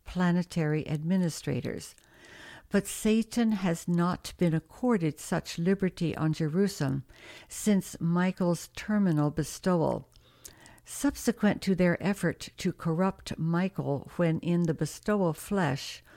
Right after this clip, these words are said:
all sympathy for Lucifer and Satan has perished throughout all Satania, that is, outside the isolated worlds of sin. The bestowal of Michael terminated the Lucifer rebellion in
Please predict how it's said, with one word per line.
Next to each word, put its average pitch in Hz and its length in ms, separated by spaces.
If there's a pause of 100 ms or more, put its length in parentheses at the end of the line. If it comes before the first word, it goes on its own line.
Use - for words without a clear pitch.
(520)
all 233 360
sympathy 170 920
for 160 280
Lucifer 190 480
and 165 240
Satan 175 500
has 151 420 (160)
perished 185 720 (400)
throughout 170 600 (120)
all 190 300
Satania, 180 840 (720)
that 180 280
is, 165 400
outside 170 600
the 165 120
isolated 151 800
worlds 156 440
of - 120
sin. 131 540 (1000)
The 233 100
bestowal 269 600
of 285 160
Michael 233 400
terminated 196 840
the 170 80
Lucifer 190 520
rebellion 160 800
in 151 160